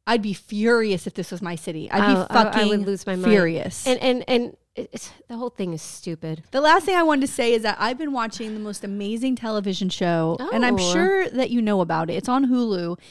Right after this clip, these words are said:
Speaker 1: and it's Welcome to Wrexham.
Speaker 2: Oh, I haven't seen it yet.
Speaker 1: You have to watch this with,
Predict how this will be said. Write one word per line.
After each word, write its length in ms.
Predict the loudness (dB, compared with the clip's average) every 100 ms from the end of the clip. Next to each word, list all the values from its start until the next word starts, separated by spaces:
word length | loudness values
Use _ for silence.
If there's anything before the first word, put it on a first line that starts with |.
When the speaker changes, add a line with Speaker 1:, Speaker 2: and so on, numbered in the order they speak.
| -20 -4
Speaker 1:
and 160 | 0 0
it's 220 | -2 -2
Welcome 340 | 0 0 2 -2
to 120 | 0
Wrexham. 540 | 0 -2 0 0 0 -2 _ _ _
Speaker 2:
Oh, 100 | 2
I 60 | 4
haven't 220 | 4 0
seen 200 | -4 -4 -2
it 100 | -2
yet. 200 | -6 -6 _ _
Speaker 1:
You 240 | -2 0 0
have 180 | 0 -4
to 100 | -2
watch 280 | -2 -2 -4
this 260 | -4 -4
with, 200 | -2 -2